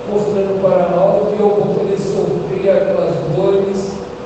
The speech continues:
decorrentes da doença em reparação dos meus pecados. Nosso Senhor, com aquela doença, ele já está fazendo o purgatório aqui na terra.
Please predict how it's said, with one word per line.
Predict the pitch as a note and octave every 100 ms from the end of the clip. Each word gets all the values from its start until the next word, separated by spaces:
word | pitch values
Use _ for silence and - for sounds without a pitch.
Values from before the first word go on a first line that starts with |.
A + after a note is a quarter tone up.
| - -
decorrentes | F#3 F3+ F#3 F3 - F#3+ A3 F3+ E3+
da | F#3
doença | F3+ E3+ E3+ G#3 - - - - - - - -
em | G3 F#3+
reparação | G3 F#3+ F#3 F3+ - F#3
dos | F#3 F#3+
meus | F#3+ F3+
pecados. | F3+ - - D3 C#3 C#3+ - - - - - - -
Nosso | F#3 F#3+ F#3+ F#3+
Senhor, | G3 G3
com | F#3
aquela | F#3 F#3+ F#3+ F3
doença, | F#3 A3+ A3 A#3+ A3 - - - - -
ele | F#3 F3+
já | F#3+
está | D3+ G3
fazendo | G3 F#3+ F#3+ F#3+ F#3+
o | G3 F#3+
purgatório | - F#3+ - F#3+ F#3+ G3 F#3
aqui | G3 F#3+ - D4+ D4
na | B3+ - -
terra. | D3+ D3 - -